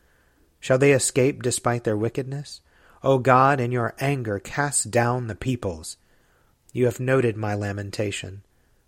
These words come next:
Put my tears into your bottle. Are they not recorded in your book?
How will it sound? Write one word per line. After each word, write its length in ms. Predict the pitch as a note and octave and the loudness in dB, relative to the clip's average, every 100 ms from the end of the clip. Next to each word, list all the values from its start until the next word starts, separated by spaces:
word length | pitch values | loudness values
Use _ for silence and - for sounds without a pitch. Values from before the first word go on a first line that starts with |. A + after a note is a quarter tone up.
| _ | _
Put 180 | D3 B2+ | -4 -2
my 200 | A#2 A2 | -2 -4
tears 440 | - C3 B2+ B2 | -2 2 2 2
into 220 | A#2+ A2 | -2 -4
your 140 | A2 G#2+ | -2 0
bottle. 460 | G#2+ A#2+ B2 B2 - _ _ _ _ _ _ _ | 0 0 -2 -4 -10 _ _ _ _ _ _ _
Are 80 | - | -8
they 140 | A2+ | -4
not 260 | A#2 A#2+ B2 | 0 0 -2
recorded 480 | A2 - C3 C3 B2 | -6 0 2 2 2
in 100 | A#2 | 0
your 140 | A2 | -2
book? 540 | G2+ A#2 B2+ - - | -2 -2 -2 -6 -16